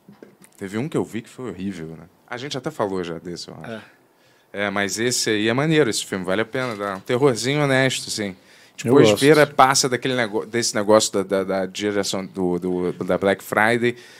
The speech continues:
Speaker 1: pra a galera que sobreviveu, que foi escrota, que ficou filmando quando tava acontecendo isso, é caçada por um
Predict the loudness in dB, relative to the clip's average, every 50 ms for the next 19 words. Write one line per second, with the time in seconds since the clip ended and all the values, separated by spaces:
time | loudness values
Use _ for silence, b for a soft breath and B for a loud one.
0 | B B B B B _ -2 0 2 4 4 4 4 2 2 0 0 -4 -6 b
1 | b b b b b b b b _ _ _ _ _ _ _ _ _ _ _ _
2 | _ _ _ _ _ _ _ _ _ _ _ _ _ _ _ -12 -6 0 2 4
3 | 4 6 4 4 2 0 -4 -2 -2 0 2 0 0 0 0 -4 -4 -2 2 6
4 | 6 6 6 6 2 0 -6 -8 -6 -4 -2 -2 -2 -4 0 2 6 8 8 8
5 | 6 6 0 -16 -10 -10 -10 -10 -8 -8 -8 -8 -6 -6 -6 -6 -4 -2 0 0
6 | 0 0 -2 -4 -6 -10 -6 -4 -4 -4 -4 -4 -6 -6 -6 -8 -10 -10 -8 -6
7 | -4 -4 -2 0 0 -2 -2 -4 B B B B B B B B B B B B
8 | -8 -8 0 2 2 2 2 0 0 0 2 2 2 2 0 -2 -4 -8 -8 -6
9 | -6 -4 -4 -4 -6